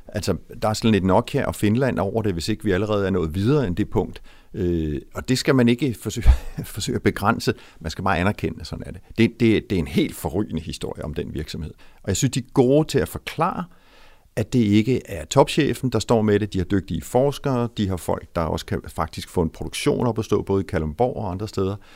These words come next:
Øhm, jeg, jeg leder virkelig efter et eller andet negativt, jeg kan sige om det, men det kan jeg ikke.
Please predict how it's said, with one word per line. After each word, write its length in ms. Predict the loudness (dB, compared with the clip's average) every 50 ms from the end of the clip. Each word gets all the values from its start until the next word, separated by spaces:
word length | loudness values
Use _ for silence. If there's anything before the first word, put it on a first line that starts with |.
| -20 -20 -20 -20 -20 -14 -6
Øhm, 600 | -2 0 0 2 2 2 0 0 0 -2 -4 -6 -12 -16 -20 -20 -18 -14 -10
jeg, 120 | -8 -8 -6 -4
jeg 140 | -2 -2 2
leder 280 | 4 6 8 8 8
virkelig 400 | 8 8 6 6 6 6 4 2 2
efter 180 | 2 0 -2
et 40 | -2
eller 140 | -2 -2 -2
andet 140 | -2 0 0
negativt, 480 | 0 0 -2 -2 -4 -2 -4 -4 -4
jeg 100 | -6 -8
kan 100 | -8 -6
sige 220 | -4 -2 0 0 0
om 100 | 0 -2 -4
det, 100 | -2 -2
men 40 |
det 100 | -2 0
kan 120 | 2 4 4
jeg 200 | 4 2 0 -4
ikke. 200 | -10 -14 -18